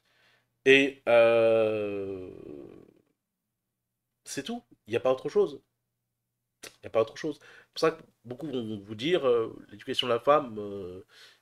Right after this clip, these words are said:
quand on l'a eue, c'est là que la stérilité est arrivée. Dans les pays qui ont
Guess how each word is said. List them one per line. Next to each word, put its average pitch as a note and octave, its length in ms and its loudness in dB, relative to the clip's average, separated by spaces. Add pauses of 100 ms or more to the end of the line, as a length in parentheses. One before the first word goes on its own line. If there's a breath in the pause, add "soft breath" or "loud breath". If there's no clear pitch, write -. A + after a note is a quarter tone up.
quand C3 240 -6
on A#2 100 -6
l'a G2+ 160 0
eue, F#3 160 -8
c'est B2 160 -8
là C#3 120 4
que C3+ 140 -10
la G#2+ 100 -4
stérilité G#2+ 440 -6
est D3+ 120 -6
arrivée. C3+ 340 -4 (2000)
Dans A2 140 0
les G#2+ 100 -2
pays B2+ 240 -12
qui G#2+ 240 -16
ont G2+ 140 -14